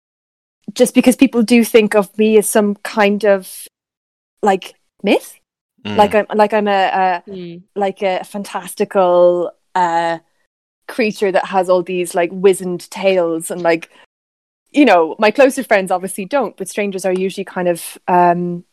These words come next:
Speaker 1: yeah, they just go, "This is the travelling Irish girl." And, you know,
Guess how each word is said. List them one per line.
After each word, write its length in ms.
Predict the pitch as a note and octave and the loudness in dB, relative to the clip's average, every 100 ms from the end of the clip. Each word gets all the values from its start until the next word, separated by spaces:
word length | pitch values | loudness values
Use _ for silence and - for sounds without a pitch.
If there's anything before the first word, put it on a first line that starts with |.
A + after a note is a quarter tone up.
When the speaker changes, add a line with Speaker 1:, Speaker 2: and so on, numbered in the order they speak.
| _ | _
Speaker 1:
yeah, 220 | - C4 F4 | 0 4 4
they 100 | C#4 | 2
just 180 | A#3+ | -2
go, 120 | - A#3 | 0 2
"This 180 | B3 | 0
is 60 | A3 | -2
the 80 | A3+ | -4
travelling 500 | A#3 G#3 G#3 G#3 G3+ | 2 2 2 -2 -4
Irish 300 | G#3+ B3+ B3 | -2 -2 -2
girl." 340 | - D#3+ F3 C4 | -2 0 2 0
And, 220 | F#3 F#3 - | -2 -2 -4
you 160 | - G#3+ | -2 0
know, 240 | F#3 F3 | 2 0